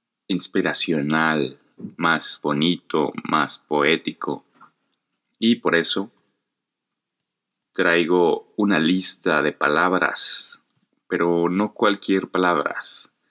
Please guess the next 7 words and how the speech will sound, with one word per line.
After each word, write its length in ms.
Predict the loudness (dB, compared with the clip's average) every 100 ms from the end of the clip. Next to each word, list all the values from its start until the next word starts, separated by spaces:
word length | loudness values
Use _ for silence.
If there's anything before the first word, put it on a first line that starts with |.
| _ _ _ _ _ _ _ _ _ _ _ -2
Las 300 | 0 2 2
veinticinco 800 | 0 0 -6 0 2 4 2 2
palabras 680 | 4 4 2 0 0 -4 0
más 300 | 2 2 2
bonitas 920 | 0 2 0 0 0 2 0 -4 -4
del 260 | 0 2 2
idioma 720 | -2 2 2 4 2 2 0